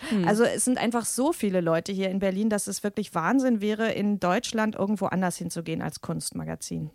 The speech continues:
Speaker 1: Gut, dann werden wir nicht weiter rumunken, was denn wohl das nächste Berlin ist, sondern sprechen nochmal über den Mythos Berlin.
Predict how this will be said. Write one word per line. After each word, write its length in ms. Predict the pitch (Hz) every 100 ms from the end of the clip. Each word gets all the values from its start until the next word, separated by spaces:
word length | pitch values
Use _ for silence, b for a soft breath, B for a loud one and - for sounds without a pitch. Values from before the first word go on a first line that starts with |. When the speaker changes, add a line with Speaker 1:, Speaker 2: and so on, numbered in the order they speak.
| _ -
Speaker 1:
Gut, 180 | 202 190
dann 180 | 190
werden 140 | 190 208
wir 100 | 214
nicht 200 | 240 262
weiter 340 | 202 220 233 208
rumunken, 800 | 180 202 262 208 262 262 226 208
was 120 | 208
denn 180 | 208 196
wohl 60 |
das 160 | 190 190
nächste 320 | 196 311 220
Berlin 300 | 185 165 190
ist, 100 | 214
sondern 220 | 202 196
sprechen 440 | 185 - 226 240 185
nochmal 300 | 185 185 -
über 180 | 254 214
den 200 | 190 175
Mythos 400 | 180 254 92 -
Berlin. 460 | - 165 160 240